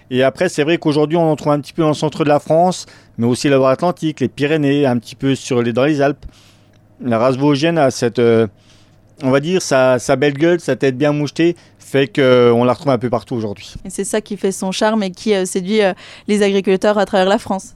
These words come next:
Speaker 1: Ouais, c'est ça. C'est, en fait, euh, la vosgienne, elle a une robe un peu,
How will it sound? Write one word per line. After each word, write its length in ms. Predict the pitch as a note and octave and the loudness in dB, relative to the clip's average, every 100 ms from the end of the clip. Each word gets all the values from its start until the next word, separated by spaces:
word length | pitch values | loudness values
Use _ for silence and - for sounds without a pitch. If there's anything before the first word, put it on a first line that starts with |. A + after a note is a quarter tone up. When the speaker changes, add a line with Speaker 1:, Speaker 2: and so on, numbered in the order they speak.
| - | -2
Speaker 1:
Ouais, 140 | B2 | -2
c'est 160 | - A2+ | -2 -2
ça. 180 | B2+ | 0
C'est, 340 | A#2+ A#2+ G2+ G2+ | 0 0 0 0
en 140 | G2+ | -2
fait, 280 | G2 A#2+ A#2 | -2 -2 -2
euh, 100 | G#2+ - - _ - | -4 -6 -20 _ -4
la 120 | A#2 | -2
vosgienne, 400 | B2+ C3+ D#3+ D#3+ | 2 2 2 2
elle 100 | B2 | 2
a 40 | |
une 120 | B2+ | 2
robe 240 | B2+ C#3+ C3 | 4 2 2
un 120 | B2 | 0
peu, 520 | - B2+ B2 A#2+ A#2 | 0 0 2 2 2